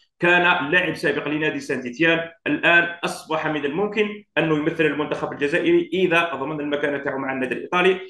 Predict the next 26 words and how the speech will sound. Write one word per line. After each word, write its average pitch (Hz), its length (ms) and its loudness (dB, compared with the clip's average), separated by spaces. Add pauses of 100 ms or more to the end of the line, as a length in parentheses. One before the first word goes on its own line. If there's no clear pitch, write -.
(140)
ولما 196 260 2
نتكلموا 147 400 -4
عن 143 100 -2
إيطاليا 147 440 -4
والدوري 139 440 0
الإيطالي 143 480 -2
نتكلموا 139 460 -2
عن 147 100 0
الدفاع 175 520 0 (220)
وتكوين 160 920 2
اللاعبين 143 680 -2 (160)
من 147 120 0
الناحية 147 280 -4
الدفاعية، 135 680 -2 (160)
وبطبيعة 160 520 2
الحال 156 400 -2 (180)
هذا 175 220 2
الأمر 156 460 -4 (120)
ممتاز 170 600 0
جدًا 139 200 0
للاعب 147 800 -2
الصغير 147 440 -2
في - 80 -10
السن 139 300 -6
عبد - 100 -6
اللاوي. 185 500 4